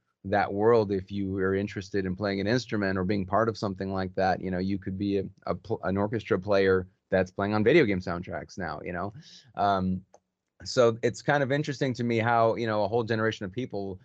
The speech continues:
you know, or a newer generation of people are now, uh, coming up this way, and this is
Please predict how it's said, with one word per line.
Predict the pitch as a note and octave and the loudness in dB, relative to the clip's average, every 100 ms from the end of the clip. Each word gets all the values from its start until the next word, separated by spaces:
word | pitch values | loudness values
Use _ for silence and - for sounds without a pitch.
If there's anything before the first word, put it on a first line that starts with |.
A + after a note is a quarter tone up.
| _ - | _ -10
you | G#2+ | -4
know, | G2+ | 0
or | F#2+ G#2 | 2 2
a | |
newer | G2+ C3 B2 | 4 4 2
generation | G#2 F#2+ F#2 F2+ F2+ | 2 0 0 -2 -6
of | |
people | F#2+ F2+ F#2 F2+ - _ - | -6 -4 -4 -4 -10 _ -4
are | G2 G2+ | -2 0
now, | G#2 G#2 G2+ | 2 2 2
uh, | G2 F#2 F2+ - - _ - _ - | 2 2 2 -2 -10 _ -20 _ -4
coming | A#2+ G#2+ A2 | -2 2 2
up | G#2 | 0
this | G2+ A2+ - | 2 2 2
way, | G2 G#2+ A2 G2 F#2 | 0 2 4 2 -2
and | F2+ G2 F#2+ G2+ | -6 -6 -4 -2
this | G#2+ - | -2 -2
is | G2+ F#2+ F#2+ | -4 -4 -10